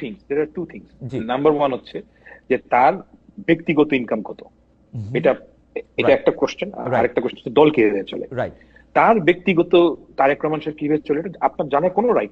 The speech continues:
Speaker 1: নেই।
Speaker 2: হুম।
Speaker 1: উনি যখন প্রধানমন্ত্রী হবে তখন আপনি যেতে পারেন। আপনি
Speaker 2: ওকে।
Speaker 1: যদি, উনি যদি,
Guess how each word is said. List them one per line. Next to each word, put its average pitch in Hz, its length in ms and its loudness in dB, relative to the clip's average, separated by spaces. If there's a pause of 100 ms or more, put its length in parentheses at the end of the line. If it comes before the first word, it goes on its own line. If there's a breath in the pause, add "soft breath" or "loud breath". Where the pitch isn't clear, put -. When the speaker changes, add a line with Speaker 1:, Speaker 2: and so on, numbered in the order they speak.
Speaker 1:
নেই। - 100 -20 (560)
Speaker 2:
হুম। 113 180 -18 (200)
Speaker 1:
উনি 156 180 -2
যখন 165 220 2
প্রধানমন্ত্রী 208 520 4
হবে 165 120 2
তখন 156 160 0
আপনি 127 180 -8
যেতে 117 180 -6
পারেন। - 200 -16 (200)
আপনি 123 120 -4
Speaker 2:
ওকে। 131 100 -6
Speaker 1:
যদি, 131 180 -6 (160)
উনি 135 160 0
যদি, 147 400 2